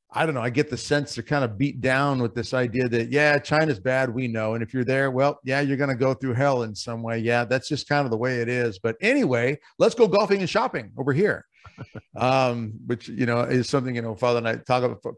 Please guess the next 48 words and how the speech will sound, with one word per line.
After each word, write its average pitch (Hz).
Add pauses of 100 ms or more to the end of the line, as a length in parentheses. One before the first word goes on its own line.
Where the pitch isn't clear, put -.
Father's 113
favorite 120
phrase 151
is, 107
you 123
know, 120
people 220
just 208
wanna 180
go 151
golfing 147
and 123
shopping 147
and 113
not 117
be 117
bothered 117
by 113
this 104
kind 104
of 101
stuff. 104
But, 117 (380)
I -
mean, 156
Jason, 185
what 214
do 277
you 262
say 220
to 311
people 113 (380)
about 147
the 139
importance 156
of 123
recognizing 135
that 131
there 135
is 127
a 131
unity 180
here, 113
that 110
we, 123
we 131
can't 160
just 147